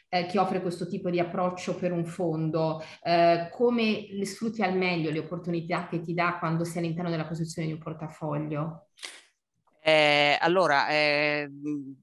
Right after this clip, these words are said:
Speaker 2: mm, chiaramente lo scopriremo solo vivendo, nel senso che, eh, l-, siamo veramente agli albori, eh, e quindi il, è anche la cosa interessante, molto è ancora da scoprire, eh, però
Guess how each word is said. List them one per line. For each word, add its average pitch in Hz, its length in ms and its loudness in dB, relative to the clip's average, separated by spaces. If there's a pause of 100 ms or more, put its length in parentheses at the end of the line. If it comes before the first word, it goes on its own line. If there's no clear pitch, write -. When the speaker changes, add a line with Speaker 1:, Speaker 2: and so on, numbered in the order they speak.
Speaker 2:
mm, 143 280 -6
chiaramente 160 1000 2
lo 143 120 -4
scopriremo 151 680 0
solo 151 260 -4
vivendo, 143 560 0
nel 127 160 -6
senso 143 440 -2
che, 139 680 2
eh, 131 60 0
l-, 123 600 -2
siamo 147 420 2
veramente 143 480 0
agli 139 140 0
albori, 143 800 -4 (340)
eh, 131 640 4
e 139 160 -6
quindi 151 760 2
il, 127 380 -4
è 131 100 -2
anche 139 260 0
la 139 100 2
cosa 147 220 -4
interessante, 143 880 0
molto 143 360 -2
è 131 40 0
ancora 131 320 0
da 127 100 -4
scoprire, 147 800 0 (260)
eh, 135 420 2
però 139 240 -2